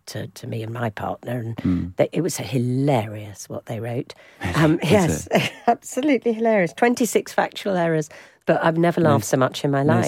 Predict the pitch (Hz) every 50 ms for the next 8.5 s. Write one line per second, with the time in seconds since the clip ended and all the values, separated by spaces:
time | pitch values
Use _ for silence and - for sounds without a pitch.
0 | 127 123 - 104 98 95 87 - - 95 90 85 85 160 156 147 143 139 131 -
1 | - - - _ - 175 175 156 131 - - - - - - _ _ - _ _
2 | - - 285 - - - - - 120 117 117 117 117 117 113 117 120 110 113 117
3 | 110 107 107 107 - - 104 - - 101 - - - - - 98 104 101 - 107
4 | 101 95 - - - 202 196 226 208 180 175 170 - - - - - - 190 202
5 | 202 208 202 - - - 320 - - 202 - - - - 294 170 165 185 185 -
6 | - 208 233 269 - - - 135 120 113 117 131 143 - 160 151 143 139 - 175
7 | 165 160 147 147 - - 135 139 131 127 - - 156 143 127 117 117 120 139 147
8 | 143 135 - - 143 135 - _ -